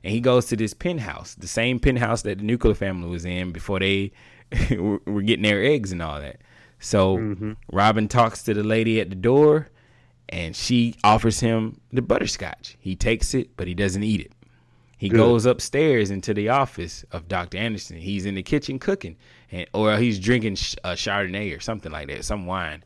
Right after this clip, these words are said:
Speaker 2: Yeah.
Speaker 1: And Doctor Anderson is like, "Oh, you found me.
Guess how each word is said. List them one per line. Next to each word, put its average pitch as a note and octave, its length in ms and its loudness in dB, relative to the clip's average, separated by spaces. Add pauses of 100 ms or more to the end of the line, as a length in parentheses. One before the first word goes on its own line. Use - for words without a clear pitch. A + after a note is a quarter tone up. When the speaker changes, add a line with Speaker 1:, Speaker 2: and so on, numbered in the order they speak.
(120)
Speaker 2:
Yeah. A#2+ 120 -4 (680)
Speaker 1:
And F#2+ 360 -6 (260)
Doctor A#2 240 4
Anderson C3 400 4
is G#2 140 -2
like, G#2 340 2 (640)
"Oh, G2+ 440 2 (520)
you D3+ 160 0
found C#3+ 420 2
me. E2 260 -12